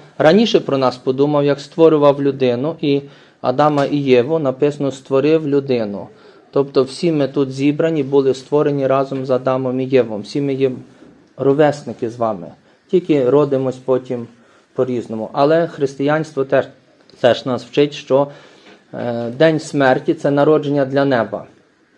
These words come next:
Раніше людина в лоні матері, потім народжується, є в лоні світу, природи. Ми, як християни, в лоні церкви через хрещення. Е, так, через те, як отець теж казав на проповіді,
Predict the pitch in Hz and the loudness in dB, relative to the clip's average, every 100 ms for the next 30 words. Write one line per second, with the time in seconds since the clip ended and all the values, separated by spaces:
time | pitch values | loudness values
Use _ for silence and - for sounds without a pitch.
0 | _ _ _ _ _ _ _ 139 147 143 | _ _ _ _ _ _ _ 0 0 0
1 | 127 120 127 135 127 113 123 123 117 110 | -2 0 0 0 0 -2 0 0 0 -2
2 | 131 156 156 151 147 127 123 127 123 135 | 0 0 -2 -6 -4 -4 -4 -4 0 2
3 | 131 123 117 120 120 127 123 131 127 113 | 2 0 -4 -6 -2 -2 2 0 0 -2
4 | - - 147 160 160 123 - 123 127 147 | -8 -6 -4 -4 -4 -6 -4 -2 2 4
5 | 147 143 123 107 104 135 131 127 135 127 | 2 0 -2 -4 -8 -4 -4 -4 -8 -6
6 | 135 131 127 120 120 135 131 117 - 147 | -4 -2 -2 -4 -2 0 0 -4 -2 0
7 | 160 156 - 143 143 139 135 135 143 143 | 0 -2 -6 -8 -6 -6 -6 -6 -4 -4
8 | 139 - 131 131 123 - - _ _ _ | -4 -10 -8 -8 -10 -18 -20 _ _ _
9 | 117 117 113 127 131 135 - 127 120 - | -14 -12 -6 -4 -4 -4 -6 -6 -6 -4
10 | 127 123 120 123 127 123 127 120 - 123 | -2 -2 -4 -2 -2 -2 -2 -4 -4 -2
11 | 131 123 120 131 139 135 131 123 123 | -2 -2 -4 0 0 0 -2 -2 -4